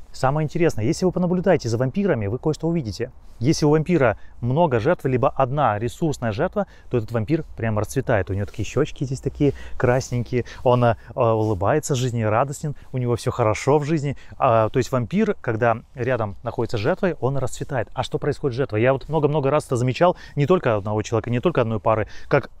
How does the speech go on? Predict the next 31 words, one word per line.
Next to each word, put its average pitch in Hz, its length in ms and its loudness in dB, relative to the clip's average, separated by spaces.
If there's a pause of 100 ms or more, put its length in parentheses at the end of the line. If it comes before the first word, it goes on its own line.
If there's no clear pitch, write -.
жертва 165 480 2 (200)
всё - 160 -4
меньше, 143 340 -2
м-, 143 180 0
меньше 151 340 0
становится, 143 360 0
ж-, 113 120 0
буквально 143 340 2
в - 40 -8
смысле - 180 -4
слова 151 200 4
«сжимается», 147 880 4 (340)
а 135 120 4
становится, 143 600 2 (260)
а, 127 160 0
старее, 143 560 2
как-то 135 240 -4
всё, 143 180 -4
волосы 139 460 2
могут 131 240 0
быть 131 160 0
вып-, 131 160 0 (180)
выпадать, 139 320 0
да 139 80 0
что 180 140 -2
угодно 135 220 0
может 98 180 -6
быть. 101 140 -2 (240)
А, 113 280 4 (200)
а 117 120 -6
вампир 123 400 -2